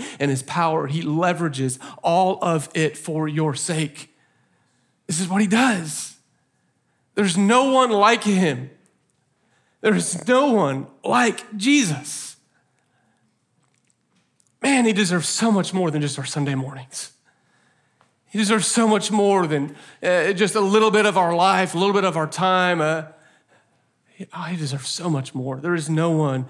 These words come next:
like King Jesus who has leveraged all that he has for your sake.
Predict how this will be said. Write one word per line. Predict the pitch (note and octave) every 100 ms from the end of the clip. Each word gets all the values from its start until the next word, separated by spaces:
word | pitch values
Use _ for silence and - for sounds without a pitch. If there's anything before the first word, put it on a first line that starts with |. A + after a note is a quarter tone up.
| - -
like | D3+ D#3+ C#3+ - - - _
King | - E3+ D3+ C3 B2+ - -
Jesus | F3 C#3 E3 D3 C3+ B2+
who | -
has | D3+ C3+
leveraged | D3+ C3+ C3+ -
all | D#3 E3+
that | D#3
he | C#3
has | B2+ B2
for | - B2+
your | A2+ F3 F#3+
sake. | - - G#3 F3 _ -